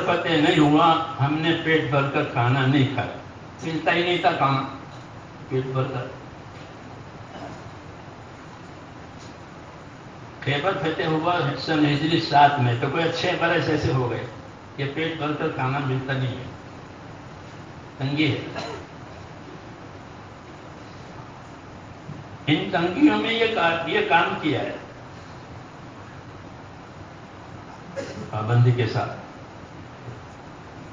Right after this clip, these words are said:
तो ये असल चीज है मेरे दोस्तों,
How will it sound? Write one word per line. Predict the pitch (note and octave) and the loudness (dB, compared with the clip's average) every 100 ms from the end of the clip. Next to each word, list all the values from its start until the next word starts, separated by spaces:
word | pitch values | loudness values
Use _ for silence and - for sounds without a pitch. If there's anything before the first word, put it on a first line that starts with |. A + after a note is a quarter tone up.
| - - - - - E3+ - - - - - - - - - - - | -14 -14 -14 -16 -16 -16 -16 -16 -16 -16 -16 -16 -16 -16 -16 -4 2
तो | B2+ | 4
ये | D3 | 2
असल | C3 A#2+ D#3 D3 | 4 6 6 4
चीज | C3+ C3+ | 6 4
है | A#2 A2 | 4 2
मेरे | G#2+ | -2
दोस्तों, | G#2 G2+ - | -4 -6 -8